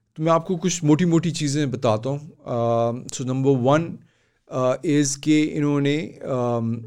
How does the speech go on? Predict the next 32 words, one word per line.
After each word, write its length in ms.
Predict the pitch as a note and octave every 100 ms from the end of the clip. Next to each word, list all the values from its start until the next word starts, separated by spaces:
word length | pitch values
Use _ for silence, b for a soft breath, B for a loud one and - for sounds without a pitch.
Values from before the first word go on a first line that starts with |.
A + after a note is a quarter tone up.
| A#2
जो, 400 | A#2+ B2 B2 A#2+
अम, 600 | - - A#2+ A2+ A#2+ - -
अ, 180 | C3+ -
आपका 640 | - A#2 A2+ C3+ C3+ C3+ -
पाकिस्तान 480 | B2 - - C#3 C#3
सिंगल 460 | - D#3 D#3+ D#3+
विंडो 600 | C3 C3 C3 C3+ C3 - b b b _
एक 260 | C#3 A#2+ A2+
ऑपरेशन 720 | - B2+ A#2 A#2 A2+ C#3 B2
है, 100 | B2
वो 200 | A#2 A2+
लॉन्च 520 | G#2 G#2 A2+ - - - -
करने 260 | C#3 C3+ D3
के 140 | D3
लिए 140 | C3
तैयार 420 | B2 A#2+ A2 G#2 A#2
हैं। 260 | C#3+ - - -
अ, 220 | G2+ G2+
there 240 | G2+ G#2+
are 260 | A2 A#2 A#2
some 140 | A#2 A2 A2
delays, 420 | G#2+ A#2+ C#3 - - b b -
but 100 | B2+ A#2+
hopefully, 680 | D3 - F3 F3 G3 -
अ, 340 | - B2 A#2 A2+
by 260 | A2+ A#2+
the 100 | A#2+ A#2+
next 220 | D3+ F3 -
fiscal 340 | D3 - B2 A2+
year, 140 | A2+
जुलाई 340 | G#2+ G#2 G#2
में, 240 | A2+ A#2+